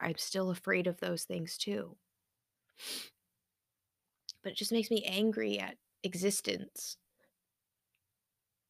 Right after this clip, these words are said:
that he's suffering that much. And that no matter what I've done, and I know that this is so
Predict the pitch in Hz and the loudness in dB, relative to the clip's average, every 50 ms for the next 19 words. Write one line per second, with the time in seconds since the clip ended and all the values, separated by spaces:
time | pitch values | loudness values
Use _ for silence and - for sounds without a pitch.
0 | _ _ - - 196 180 196 208 196 - - - 196 202 - - 214 - - 196 | _ _ 0 0 2 2 2 2 0 0 -2 -2 -2 -2 0 2 0 2 2 2
1 | 180 175 175 - - 202 208 - 180 175 170 175 - - - - - - - - | 0 0 0 2 4 4 4 4 0 -4 -4 -6 -8 -10 -10 -8 -8 -10 -12 -16
2 | - - _ _ _ _ _ _ _ _ _ _ _ _ _ _ _ _ _ _ | -20 -20 _ _ _ _ _ _ _ _ _ _ _ _ _ _ _ _ _ _
3 | _ _ _ _ _ _ _ _ _ _ _ _ _ _ _ _ _ _ - _ | _ _ _ _ _ _ _ _ _ _ _ _ _ _ _ _ _ _ -20 _
4 | _ _ _ _ _ _ _ _ _ _ _ _ _ _ _ - 208 208 208 208 | _ _ _ _ _ _ _ _ _ _ _ _ _ _ _ -4 0 2 4 4
5 | 208 208 - - _ _ _ _ _ 220 226 226 220 220 214 220 220 226 220 214 | 4 2 -2 -6 _ _ _ _ _ 4 4 6 4 4 4 4 4 4 4 4
6 | 214 214 214 - - - _ _ _ _ _ _ _ _ _ _ _ _ _ _ | 4 2 2 0 -4 -10 _ _ _ _ _ _ _ _ _ _ _ _ _ _
7 | _ _ _ _ _ _ _ _ _ _ _ _ - 202 233 233 233 220 214 214 | _ _ _ _ _ _ _ _ _ _ _ _ 0 4 6 6 6 6 6 4
8 | 196 196 - 220 220 226 226 208 190 180 196 208 208 214 - _ _ _ _ _ | 4 2 2 2 4 6 6 6 4 4 4 2 2 0 -4 _ _ _ _ _
9 | _ _ _ - 208 208 208 202 208 214 214 214 - - - 196 214 202 - 196 | _ _ _ -4 -2 0 2 2 2 2 2 2 0 -2 -4 -4 -4 -2 -4 -4
10 | 180 - 202 185 - - 190 196 190 196 208 214 - | -4 -2 -2 -2 -2 0 0 0 0 0 0 -2 -2